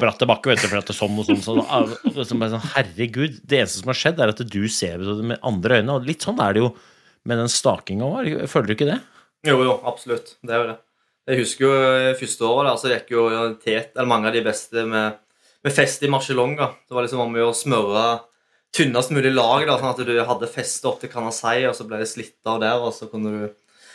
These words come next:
Speaker 2: stå på raske ski ned. Men, ehm, nei, det, det er jo akkurat sånn da. Det, det er gans-, det er ganske sykt å se tilbake på hvor, hvor mye innstillingen til folk har, eh, endret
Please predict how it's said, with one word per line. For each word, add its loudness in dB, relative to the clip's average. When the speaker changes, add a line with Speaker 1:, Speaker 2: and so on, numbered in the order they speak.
Speaker 2:
stå 2
på 0
raske 0
ski -2
ned. 0
Men, -4
ehm, -2
nei, 4
det, 4
det 4
er 4
jo 2
akkurat -2
sånn -4
da. -8
Det, -2
det -10
er -4
gans-, -2
det 2
er 4
ganske 2
sykt -10
å -8
se -2
tilbake -4
på -4
hvor, -6
hvor -6
mye 2
innstillingen 2
til 0
folk 0
har, 2
eh, -2
endret -4